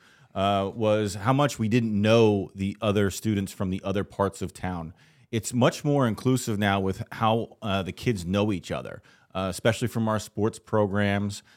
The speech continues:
that we have and other activities that are throughout and organizations throughout the community, that when they do come into Lincoln Roosevelt School,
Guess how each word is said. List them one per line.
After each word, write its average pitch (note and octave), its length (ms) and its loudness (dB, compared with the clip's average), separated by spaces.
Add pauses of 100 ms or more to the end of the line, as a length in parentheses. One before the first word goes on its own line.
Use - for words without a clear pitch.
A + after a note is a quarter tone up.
(120)
that G#2 120 -2
we G#2 140 -4
have G2+ 340 0
and G2 100 0
other G2 200 2
activities G2+ 560 -2
that G2 160 2
are G2 100 0
throughout G2 580 -2 (140)
and G2+ 140 -6
organizations G2+ 640 0
throughout G2+ 340 -2
the F#2+ 300 -4
community, G2+ 480 -2 (240)
that F2+ 160 -2
when G#2+ 180 0
they A2 160 2
do A#2+ 340 2
come B2 320 0
into A#2 520 0
Lincoln G#2+ 280 -2
Roosevelt G2+ 400 -2
School, G#2 320 -4